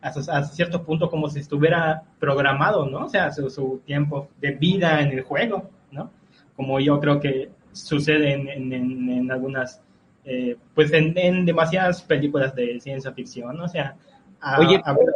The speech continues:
Speaker 2: pero
Speaker 1: sí,
Speaker 2: y
Speaker 1: perdón,
Speaker 2: ahora,
Speaker 1: dime.
Speaker 2: ahora, no, no, no, o sea, vi-, viene al, a, a lo que tú dices, Álvaro, sucede en la ciencia ficción y en la realidad, ¿no? O sea,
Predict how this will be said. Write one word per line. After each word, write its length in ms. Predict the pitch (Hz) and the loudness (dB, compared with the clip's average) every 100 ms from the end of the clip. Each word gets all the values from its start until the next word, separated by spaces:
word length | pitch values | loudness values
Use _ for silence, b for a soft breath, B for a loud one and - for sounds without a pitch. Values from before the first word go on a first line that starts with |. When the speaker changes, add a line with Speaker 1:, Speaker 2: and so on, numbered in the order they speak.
| - | -2
Speaker 2:
pero 280 | 143 131 - - _ _ _ | 0 0 0 -10 _ _ _
Speaker 1:
sí, 160 | - 180 | -2 0
Speaker 2:
y 20 | |
Speaker 1:
perdón, 220 | 175 170 | 6 6
Speaker 2:
ahora, 140 | 180 202 | 8 6
Speaker 1:
dime. 180 | 147 - 139 - | 2 -2 -6 4
Speaker 2:
ahora, 280 | 160 175 185 | 4 6 6
no, 100 | 196 | 6
no, 140 | 214 | 6
no, 160 | 220 220 | 6 6
o 40 | |
sea, 220 | 202 175 170 - _ - | 8 6 4 -4 _ -4
vi-, 300 | 160 175 160 | 0 0 -2
viene 320 | 151 175 185 | -2 2 4
al, 160 | 190 - | 2 4
a, 340 | 147 143 139 | 2 4 4
a 40 | 143 | 4
lo 160 | 143 | 4
que 80 | 139 | -2
tú 140 | 165 | -2
dices, 560 | 165 180 185 170 151 - | 0 2 0 0 -4 -4
Álvaro, 520 | 135 143 139 131 127 - _ _ _ _ _ | 2 4 4 2 0 -4 _ _ _ _ _
sucede 500 | 165 151 - 175 190 | -8 -4 2 4 4
en 120 | 190 | 4
la 280 | 175 156 143 | 6 6 6
ciencia 380 | - 156 165 185 | 2 -4 0 0
ficción 400 | 160 143 160 170 | -2 -2 0 2
y 80 | 185 | 2
en 80 | 165 | 4
la 120 | 139 | 4
realidad, 520 | 127 123 123 135 185 | 2 0 2 4 4
¿no? 280 | 151 156 247 | 2 -2 -2
O 80 | 156 | -4
sea, 340 | 156 147 139 | 4 6 6